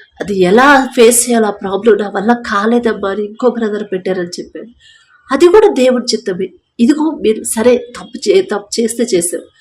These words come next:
వదిలేసేయ్, ఇదిగో ఇలా పశ్చాత్తాపపడు, ఇలా ప్రార్థించి, ఇలా నడుచుకో, ఇలా జీవించు, ఇలా సమాధానపడు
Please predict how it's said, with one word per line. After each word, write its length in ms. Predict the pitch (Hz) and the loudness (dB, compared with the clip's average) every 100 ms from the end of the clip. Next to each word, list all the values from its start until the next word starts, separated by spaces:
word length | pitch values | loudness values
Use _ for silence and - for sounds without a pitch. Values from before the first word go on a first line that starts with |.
| _ _ _ _ 233 | _ _ _ _ 4
వదిలేసేయ్, 420 | 254 247 - - - _ _ - | 6 6 2 -6 -12 _ _ -2
ఇదిగో 200 | 262 302 | 2 4
ఇలా 240 | 262 262 | 2 2
పశ్చాత్తాపపడు, 920 | 254 214 - 196 180 185 175 - 180 - - | 0 -4 -2 -6 -6 -10 -12 -12 -12 -6 -2
ఇలా 260 | 262 277 277 | 0 0 -4
ప్రార్థించి, 560 | 220 165 - 175 - - - - - | -6 -6 -6 -6 -10 -16 -20 -14 0
ఇలా 260 | 185 202 | 0 2
నడుచుకో, 640 | 196 185 180 - 190 175 - | -2 -4 -4 -6 -2 -2 -2
ఇలా 200 | 190 180 | -4 -2
జీవించు, 680 | 175 - 180 180 170 165 - 196 | -4 -4 -4 -4 -6 -10 -6 -2
ఇలా 180 | 180 | 0
సమాధానపడు 920 | 196 - 175 185 190 202 190 180 175 | -2 -6 -8 -8 -6 -8 -12 -12 -12